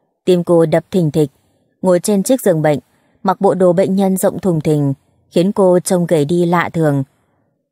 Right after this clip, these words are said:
Từ Vĩ Thành ánh mắt nhu hòa, anh đi tới xoa nhẹ đầu cô. Nghỉ ngơi đi,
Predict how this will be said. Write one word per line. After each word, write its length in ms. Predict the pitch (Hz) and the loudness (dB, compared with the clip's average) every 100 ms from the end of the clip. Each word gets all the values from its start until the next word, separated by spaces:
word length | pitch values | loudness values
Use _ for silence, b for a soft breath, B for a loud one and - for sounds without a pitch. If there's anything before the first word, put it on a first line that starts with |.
| _ - | _ 0
Từ 140 | 185 | 2
Vĩ 160 | 190 - | 2 0
Thành 260 | 208 165 | 0 0
ánh 220 | 170 175 | 0 0
mắt 180 | 226 262 | 0 0
nhu 200 | 190 180 | 2 2
hòa, 340 | 170 151 143 139 _ _ _ | 0 -2 -2 -4 _ _ _
anh 200 | 185 175 | -4 0
đi 120 | 175 | 0
tới 320 | 165 156 156 202 | 0 0 2 0
xoa 200 | 208 185 | -2 -2
nhẹ 220 | 175 160 | -2 0
đầu 220 | 165 147 | 0 0
cô. 320 | 180 180 180 _ _ _ _ _ _ _ - | 0 2 0 _ _ _ _ _ _ _ -6
Nghỉ 180 | 175 147 | -2 0
ngơi 220 | 180 185 | 2 2
đi, 240 | 190 190 | 2 -2